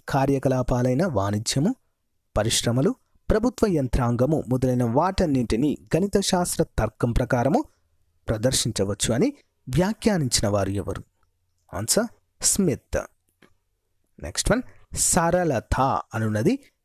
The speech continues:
ఏ విలువను సూచించును? క్రమశిక్షణ విలువ, సరళత. నెక్స్ట్ క్వశ్చన్. గ్రహణాలు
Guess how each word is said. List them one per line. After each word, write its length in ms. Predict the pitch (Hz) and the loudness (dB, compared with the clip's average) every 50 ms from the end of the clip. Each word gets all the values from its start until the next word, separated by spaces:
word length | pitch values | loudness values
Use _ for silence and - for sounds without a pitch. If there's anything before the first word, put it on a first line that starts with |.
| _ _ - | _ _ 0
ఏ 260 | 165 185 208 247 254 | 2 2 2 2 0
విలువను 480 | 226 214 220 208 208 202 202 202 208 202 | 0 0 2 2 2 2 2 2 0 0
సూచించును? 1160 | 196 - - - 151 147 - - - 127 123 - - 113 107 117 127 139 135 123 110 92 - - _ _ _ _ - _ - - | 0 0 0 0 0 0 0 0 -2 -2 -2 -2 -2 -2 0 2 2 2 2 0 0 -2 -4 -8 _ _ _ _ -20 _ -10 -4
క్రమశిక్షణ 960 | - 101 98 101 110 123 - - 151 139 - - - - 139 127 120 110 98 | -4 -2 0 0 0 0 0 0 -2 -2 -2 -2 0 0 0 0 0 0 -2
విలువ, 360 | 95 95 90 87 - 65 - | -2 -4 -4 -4 -4 -4 -2
సరళత. 1000 | - - - 127 107 104 104 98 101 98 - - - - 107 104 101 95 - - _ _ _ _ _ _ _ _ - - - _ _ _ - | -2 0 0 0 2 2 2 0 0 -2 -4 -4 -8 -6 -4 -2 -2 -2 -4 -6 _ _ _ _ _ _ _ _ -20 -20 -20 _ _ _ 0
నెక్స్ట్ 260 | 170 - - - - | 0 0 0 -2 -4
క్వశ్చన్. 300 | - - - - - - - - - - _ _ _ _ - 131 | -2 -2 -4 -4 -6 -8 -16 -20 -20 -20 _ _ _ _ -10 -2
గ్రహణాలు 760 | 131 175 208 247 254 233 277 254 220 156 123 151 185 147 - | 0 2 2 2 2 0 0 0 2 2 2 2 0 0 -2